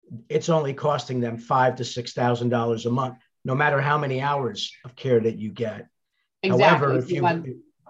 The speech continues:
Speaker 1: yeah. However, if you're in the nursing home, it could cost Medicaid a lot more money.
Speaker 2: Correct. So, you know, we hope that the goal is still for New York and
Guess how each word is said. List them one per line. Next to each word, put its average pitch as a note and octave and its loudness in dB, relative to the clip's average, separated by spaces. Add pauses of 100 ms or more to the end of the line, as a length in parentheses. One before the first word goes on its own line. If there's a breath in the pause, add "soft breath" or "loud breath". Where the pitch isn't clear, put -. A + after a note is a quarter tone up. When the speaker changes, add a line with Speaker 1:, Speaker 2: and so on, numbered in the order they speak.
(200)
Speaker 1:
yeah. B2+ -8
However, D3 4
if B2 -2
you're C#3 0
in C3 -2
the B2+ -2
nursing E3+ 2
home, A2+ -6 (400)
it C3+ -2
could B2+ -4
cost B2 0
Medicaid A#2 2
a - -6
lot A2+ -6
more G#2+ -10
money. A#2 -6 (560)
Speaker 2:
Correct. - -2 (1200)
So, G#3 4
you A#3+ 2
know, F3+ 4
we F#3+ 0
hope C4 2
that G3+ 2
the F#3+ -4
goal G3 4
is F#3 -4
still G3 0
for E3 0
New F3 0
York E3+ -2
and D#3 -4